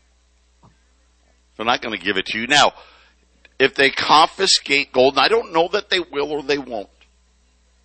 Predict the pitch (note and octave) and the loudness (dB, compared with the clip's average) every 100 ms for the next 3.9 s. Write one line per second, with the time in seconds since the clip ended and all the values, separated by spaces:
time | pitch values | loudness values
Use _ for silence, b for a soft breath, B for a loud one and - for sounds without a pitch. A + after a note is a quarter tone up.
0 | _ _ _ _ D3 C#3 C3+ - - _ | _ _ _ _ 0 0 -4 -8 -10 _
1 | - D#3 C#3+ - G3+ F3 D3+ - C#3 C#3 | -6 -2 -2 -2 -2 -2 -6 -8 -8 -8
2 | C3+ - _ _ _ C3 C#3 - - B2+ | -8 -14 _ _ _ -4 -4 -6 -4 -2
3 | - - C3+ - B2 B2+ G#2+ C2+ | -2 -4 -6 -4 -4 -4 -6 -12